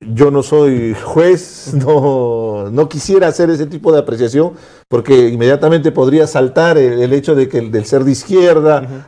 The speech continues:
Speaker 1: de la animadversión, el odio que siempre pregonan, eh, los fujimoristas. Lo objetivo es que tenemos que circunscribirnos a lo que dice la ley.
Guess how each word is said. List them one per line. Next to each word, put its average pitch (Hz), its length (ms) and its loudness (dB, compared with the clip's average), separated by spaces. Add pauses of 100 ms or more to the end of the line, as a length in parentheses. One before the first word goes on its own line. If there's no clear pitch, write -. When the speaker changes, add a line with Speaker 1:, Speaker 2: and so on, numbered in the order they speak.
Speaker 1:
de 127 160 0
la 120 100 2
animadversión, 127 880 0
el 143 160 -2
odio 151 460 2
que 123 100 -6
siempre 135 380 -2
pregonan, 135 640 0 (320)
eh, 101 400 -4
los 117 160 -2
fujimoristas. 120 760 -4 (320)
Lo 123 220 2
objetivo 220 480 2
es 214 160 2
que 208 220 2
tenemos 170 440 -4
que - 140 -2
circunscribirnos 180 1000 -2
a 151 80 -2
lo 135 180 2
que 135 140 2
dice 131 580 -2
la 95 140 -2
ley. 82 260 -8